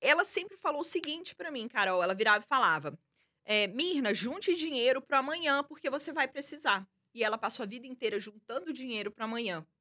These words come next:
porque ela ia precisar. Ela usufruiu do dinheiro? Não. Ela não viajava, ela não comprava coisa boa pra ela, absolutamente nada. Então, o dinheiro é um meio de realizar sonhos. É claro, tem que ter a reserva.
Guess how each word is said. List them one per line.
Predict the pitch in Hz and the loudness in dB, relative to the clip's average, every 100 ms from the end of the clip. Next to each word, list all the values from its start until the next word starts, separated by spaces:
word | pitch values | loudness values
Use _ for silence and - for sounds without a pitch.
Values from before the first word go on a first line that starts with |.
| _ | _
porque | 220 - 185 | -12 -4 0
ela | 185 | 2
ia | 185 180 | 2 0
precisar. | 175 185 190 247 220 160 - _ _ | -2 -6 -8 -2 0 0 -2 _ _
Ela | 262 320 | 2 4
usufruiu | 254 269 - 262 240 214 | 2 -2 -6 -8 -4 -4
do | 208 | -4
dinheiro? | 202 269 262 196 175 - _ _ _ _ _ | -4 -2 -2 -4 -8 -14 _ _ _ _ _
Não. | 392 254 269 _ _ - | -4 -2 -4 _ _ 6
Ela | 381 320 | 8 8
não | 277 | 4
viajava, | 254 269 269 240 226 220 233 | 6 4 6 4 4 -2 -2
ela | 302 359 | 2 4
não | 359 | 2
comprava | 349 277 269 247 | -2 4 6 6
coisa | 240 220 226 | 2 0 2
boa | 202 208 | 2 2
pra | 214 | 4
ela, | 214 196 202 214 | 4 4 0 -2
absolutamente | - 381 - 359 - 320 330 - | 0 0 0 -2 -4 -6 -8 -6
nada. | 359 294 277 | 2 4 2
Então, | 247 269 | -4 -8
o | 320 | -8
dinheiro | 320 277 311 | -6 -4 -4
é | |
um | 285 | -4
meio | 262 294 | -4 -4
de | 269 | 0
realizar | 294 277 269 269 | 0 2 2 0
sonhos. | - 311 269 254 | 0 -4 -4 -2
É | - | -4
claro, | - 254 254 226 | 0 2 2 2
tem | 269 | -10
que | 277 | -6
ter | 226 | -4
a | |
reserva. | 247 233 220 202 214 185 190 | 0 0 2 4 4 2 -2